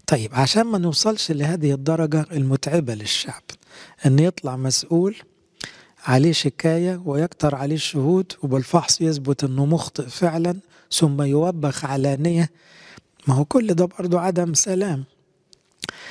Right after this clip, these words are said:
"أناشدك أمام الله والرب يسوع المسيح والملائكة المختارين أن تحفظ هذا بدون غرض." يعني إيه؟ الموضوع ده بالذات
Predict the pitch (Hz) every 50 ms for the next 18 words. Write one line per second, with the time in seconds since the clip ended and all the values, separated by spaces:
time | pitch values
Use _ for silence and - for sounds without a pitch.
0 | - - - - - - - _ _ _ _ _ _ _ - - 160 160 160 170
1 | 185 185 170 - - 185 160 165 156 - - 160 156 143 151 151 143 143 139 127
2 | 120 120 107 98 95 - - - - - - _ _ _ _ _ _ - - -
3 | - - 147 143 143 143 160 180 180 160 147 156 151 156 151 143 - 170 165 165
4 | 156 151 139 135 139 139 127 - - 131 104 98 - - - - - _ _ _
5 | _ _ - - 147 143 139 143 143 151 151 156 170 180 156 - - 156 139 131
6 | 139 143 143 - - - - - 165 151 151 156 160 165 170 170 170 175 175 165
7 | 165 160 151 _ _ _ _ _ _ _ - - 156 143 143 - - 160 143 -
8 | - - - - 147 139 135 151 135 147 156 151 147 135 135 143 139 135 131 143
9 | 139 127 147 143 143 139 135 139 127 135 135 123 - 101 101 _ - - - _
10 | _ _ _ _ _ _ _ _ _ _ _ - - - 147 120 117 113 127 143
11 | - 117 113 110 107 - _ _ _ _ _ _ _ _ _ - - - - -
12 | - - - - - 131 131 127 175 156 147 151 160 143 151 147 131 127 135 151
13 | 151 156 156 151 151 151 151 151 -